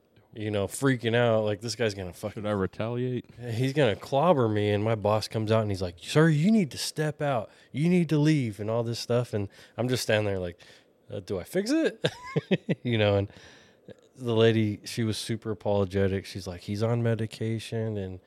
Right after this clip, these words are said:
Speaker 1: he's just, you know, having a hard time." And I'm like, "Oh, well, do you want me to fix your tire?" So I fixed it, and yeah, my boss didn't even charge her. He was just like, "It's fine,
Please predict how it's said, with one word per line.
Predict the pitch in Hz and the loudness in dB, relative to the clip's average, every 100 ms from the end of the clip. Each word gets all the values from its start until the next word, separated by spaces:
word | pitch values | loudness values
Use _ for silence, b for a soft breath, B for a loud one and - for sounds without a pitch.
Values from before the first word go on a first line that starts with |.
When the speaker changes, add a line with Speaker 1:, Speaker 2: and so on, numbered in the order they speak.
| b b _ | b b _
Speaker 1:
he's | 101 95 | -10 -10
just, | - 104 - | -10 -10 -8
you | 110 | -6
know, | 101 | -4
having | 92 107 107 | 0 0 0
a | |
hard | 101 107 98 | 0 -2 -2
time." | 104 101 101 | -2 -2 -2
And | 92 87 b b b b b _ - | -4 -8 b b b b b _ -10
I'm | 95 | -6
like, | 87 87 - - _ 101 | -6 -8 -16 -20 _ -14
"Oh, | |
well, | 92 87 | -10 -10
do | 90 | -6
you | 92 | -2
want | 98 | 0
me | 120 | 0
to | 113 | -4
fix | 127 - | -10 -10
your | 113 | -8
tire?" | 117 110 110 107 107 b b b b | -4 -2 -2 -4 -8 b b b b
So | - 98 | -16 -10
I | 95 | -8
fixed | 92 104 95 - 101 | -6 -4 -4 -4 0
it, | 98 98 92 | 2 2 0
and | 98 87 82 82 _ _ _ _ _ _ _ _ _ _ - | -8 -8 -10 -12 _ _ _ _ _ _ _ _ _ _ -20
yeah, | - - | -16 -2
my | 117 | 2
boss | 110 104 | 2 0
didn't | - 101 | -2 -4
even | 90 | -6
charge | - 87 82 | -6 -8 -8
her. | 85 85 | -8 -8
He | 92 | -6
was | 87 | -8
just | 80 80 | -12 -10
like, | 85 82 - - | -10 -10 -16 -18
"It's | - | -16
fine, | - 85 82 | -12 -12 -12